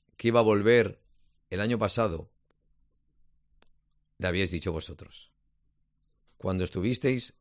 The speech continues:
machacando, machacando, machacando, que era mentira, que era mentira, que era una ilusión mía, que era un sueño, sueño húmedo y todo,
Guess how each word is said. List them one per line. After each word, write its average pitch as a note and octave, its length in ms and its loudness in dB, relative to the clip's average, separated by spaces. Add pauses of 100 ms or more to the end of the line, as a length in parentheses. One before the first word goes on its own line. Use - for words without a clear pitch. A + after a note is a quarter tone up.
(480)
machacando, A#2+ 800 0
machacando, A#2 720 -2
machacando, A#2 840 -2 (680)
que - 100 -6
era A2 120 2
mentira, A2 540 0
que G2+ 80 -4
era G2 120 -2
mentira, G#2+ 640 -4 (1500)
que - 120 -2
era A#2+ 100 2
una B2 100 2
ilusión G#2+ 460 0
mía, A#2 340 2
que A2+ 100 0
era G#2 100 0
un F#2+ 120 -4
sueño, B2 640 -2 (180)
sueño G2 320 -4
húmedo G2+ 300 -2
y E2+ 80 -8
todo, G#2+ 380 -4